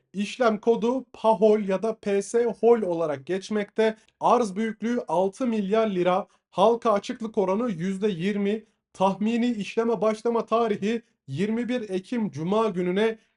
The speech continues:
tahmin ediyoruz. Aracı kurum, yani konsorsiyum lideri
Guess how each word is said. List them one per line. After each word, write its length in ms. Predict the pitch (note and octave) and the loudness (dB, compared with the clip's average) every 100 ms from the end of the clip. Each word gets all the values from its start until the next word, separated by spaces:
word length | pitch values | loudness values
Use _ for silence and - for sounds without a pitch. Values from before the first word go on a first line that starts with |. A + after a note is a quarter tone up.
| _ | _
tahmin 460 | - G#3 F#3 G3 G#3+ | 2 4 4 0 -2
ediyoruz. 540 | E3+ F3 A3 F3+ F#3+ - _ _ | -4 0 2 2 -2 -10 _ _
Aracı 360 | D#3+ G3 A#3 B3 | 0 2 2 0
kurum, 300 | A#3+ A#3+ A#3 | -2 0 0
yani 300 | G3+ G#3 G#3 | 2 2 0
konsorsiyum 880 | - G3+ G#3+ A#3 A3 - A3+ A3+ F3+ | 0 0 2 2 0 -2 -4 -2 -2
lideri 600 | F3 A3+ G#3 G3+ A#3+ | -2 -2 -2 -2 -2